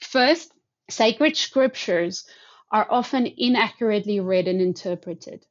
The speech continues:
to justify gender equality and violence. And this might be intentional, it's sometimes intentional, but it's really, it's happening. So rereading and reinterpreting these scriptures can be a very important way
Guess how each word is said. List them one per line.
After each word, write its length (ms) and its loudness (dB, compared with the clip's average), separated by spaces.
to 240 2
justify 640 2
gender 380 2
equality 760 0
and 120 0
violence. 540 -6
And 240 -2
this 180 0
might 300 -2
be 120 4
intentional, 680 2
it's 180 -2
sometimes 440 0
intentional, 640 0
but 180 2
it's 300 -10
really, 460 4
it's 140 -2
happening. 520 -2
So 260 0
rereading 1000 4
and 140 2
reinterpreting 1200 2
these 240 -4
scriptures 640 -2
can 220 -6
be 160 0
a 40 4
very 580 2
important 540 -2
way 340 -2